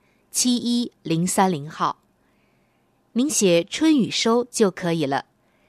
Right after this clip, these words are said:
春是春天的春，雨是雨水的雨。如果您是用电子邮件，请记我的电子邮箱。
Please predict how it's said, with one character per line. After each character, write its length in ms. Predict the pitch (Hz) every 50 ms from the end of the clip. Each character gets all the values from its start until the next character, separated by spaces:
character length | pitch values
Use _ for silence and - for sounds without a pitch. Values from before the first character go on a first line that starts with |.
| _ _ _ _ _ _ -
春 420 | - - 269 277 269 269 277 285 - _ _ _ -
是 360 | - - 226 220 202 196 190 -
春 340 | - - 285 311 302 302 302
天 240 | - - 302 302 294
的 120 | 233 170
春， 360 | - - 196 202 196 202 202 - _ _ _ _ _ _ _ _ _ -
雨 440 | 170 156 143 135 131 143 156 151 - _ _ _ _ -
是 400 | - - - 202 190 180 165 - _ _ _ -
雨 280 | 185 180 190 226 285
水 280 | 294 - - 208 147 143
的 120 | 170 170
雨。 380 | 180 175 151 131 131 135 135 - _ _ _ _ _ _ _ _ _ _ _ _ _ _ _ _ _ _ _ _ _ _ _ _ _ _ _ _ _ _ _ _
如 160 | - 302 320
果 360 | - - 202 185 170 165 - -
您 160 | 185 196 220
是 140 | 226 233 233
用 240 | 220 214 202 196 196
电 260 | - - 311 277 233
子 120 | 190 185 156
邮 160 | 143 143 156
件， 280 | 165 - 262 254 202 - _ _ _ _ _ _ _ _ _ _ _ _ _ _ _ _ _ _ -
请 220 | - 226 208 190
记 180 | 190 - 233 226
我 160 | 196 175 151
的 280 | - 170 165 170 170 160
电 340 | - _ - 277 254 208 180
子 140 | - 156
邮 160 | 147 143 143 156
箱。 380 | - - 220 214 214 214 220